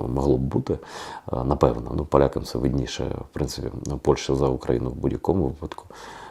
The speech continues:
Е, і знову ж таки, не пишіть мені в коментарях всі ці речі, я всі їх знаю, я стратегічно про це зараз кажу. Так ось, ем, він уже, м, не те, що вибачався, а казав, що він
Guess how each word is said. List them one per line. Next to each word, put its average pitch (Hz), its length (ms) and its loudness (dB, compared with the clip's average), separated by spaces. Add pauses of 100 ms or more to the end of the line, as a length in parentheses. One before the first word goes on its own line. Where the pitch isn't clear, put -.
(180)
Е, 62 880 0
і - 20 2
знову 73 200 4
ж - 100 -12
таки, - 240 -6
не 85 100 2
пишіть - 280 -4
мені 67 140 -2
в - 80 -8
коментарях 69 560 2
всі - 240 -10
ці - 260 0 (420)
речі, 90 280 8
я 65 60 2
всі - 220 0
їх 67 140 2
знаю, 82 420 2
я 71 240 4
стратегічно - 640 -4 (340)
про - 120 -4
це - 160 -4
зараз - 280 -6
кажу. - 240 -10 (720)
Так - 160 6
ось, - 340 12
ем, 80 760 12
він 85 100 8
уже, 92 360 10 (120)
м, 78 920 0 (340)
не 78 120 4
те, 92 120 4
що 80 340 4 (140)
вибачався, 82 720 6
а - 20 2
казав, 76 300 4
що - 180 -4
він 71 140 2